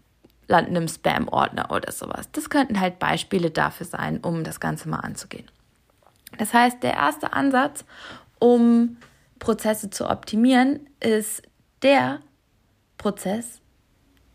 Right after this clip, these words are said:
sich den Prozess rauszupicken, der dich am meisten nervt. <laughs> Wo du dir jedes Mal denkst, so,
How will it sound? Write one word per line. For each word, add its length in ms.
sich 300
den 120
Prozess 400
rauszupicken, 800
der 80
dich 220
am 140
meisten 500
nervt. 460
<laughs> 40
Wo 220
du 120
dir 140
jedes 280
Mal 140
denkst, 240
so, 180